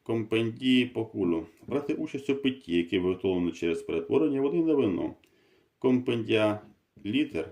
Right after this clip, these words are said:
скорочене безпосередньо дією Божою, яке про це говорить святий Іриней Вищий. Тому також, коли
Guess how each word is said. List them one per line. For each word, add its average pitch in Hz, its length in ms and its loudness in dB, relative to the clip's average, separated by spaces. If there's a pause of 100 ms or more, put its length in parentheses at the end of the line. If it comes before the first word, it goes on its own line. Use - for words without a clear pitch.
скорочене 139 520 -2
безпосередньо 127 800 2
дією 160 300 2
Божою, 82 420 -2 (100)
яке - 240 -2
про 101 140 -2
це 87 160 -8
говорить 131 320 0
святий - 220 -8
Іриней 131 380 2
Вищий. - 440 -6 (760)
Тому 185 180 -2
також, 151 360 0
коли 120 400 2